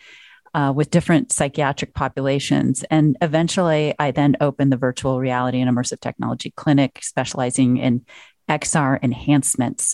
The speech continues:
of cognitive behavior therapy, um, in the psychiatry department. And I've been doing that for the last seven years.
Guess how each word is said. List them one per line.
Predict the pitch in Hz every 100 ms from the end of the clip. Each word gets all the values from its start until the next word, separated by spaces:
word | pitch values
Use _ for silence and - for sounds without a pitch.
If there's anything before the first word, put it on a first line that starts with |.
| -
of | 127 -
cognitive | - 131 117 123 120 -
behavior | 131 147 135 131
therapy, | 123 - 123 123 - 127 120 120 - - - _ _
um, | - 131 123 120 120 - - _
in | 143 127 123 120 -
the | -
psychiatry | - 123 - 127 135 135
department. | - - 127 - 123
And | 120 120 120
I've | 135 127
been | 123
doing | 120 123
that | 131 120
for | -
the | 123
last | 120 117
seven | - 127 123
years. | 120 123 120 -